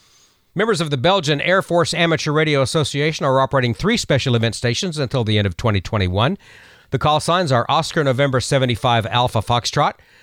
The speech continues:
Oscar November seventy-five Bravo Alpha Foxtrot, and Oscar November seventy-five Bravo Foxtrot Sierra. The activations are in celebration of the seventy-fifth anniversary of the Belgian Air Force.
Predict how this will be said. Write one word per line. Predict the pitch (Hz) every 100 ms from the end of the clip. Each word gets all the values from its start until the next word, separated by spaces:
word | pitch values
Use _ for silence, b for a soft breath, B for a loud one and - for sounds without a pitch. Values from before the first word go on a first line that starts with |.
| b
Oscar | 131 147 - 147
November | 127 117 127 120
seventy-five | - 135 120 110 120 113 110 95 -
Bravo | 123 170 165 135
Alpha | 131 123
Foxtrot, | 117 120 117 - 170 - b b b
and | - 117
Oscar | 127 180 - 190 196
November | 135 135 156 160
seventy-five | - 156 156 139 143 143 143
Bravo | 107 135 139 139
Foxtrot | 139 123 - 110 104
Sierra. | - 139 202 90 73 b b b
The | 104
activations | 98 104 110 117 120 107
are | 104
in | 101
celebration | - 131 120 151 -
of | 127
the | 110
seventy-fifth | - 143 139 - 131 -
anniversary | 135 127 120 170 196 151
of | 135
the | 120
Belgian | 104 139 160 151 156
Air | 165 196
Force. | 165 95 -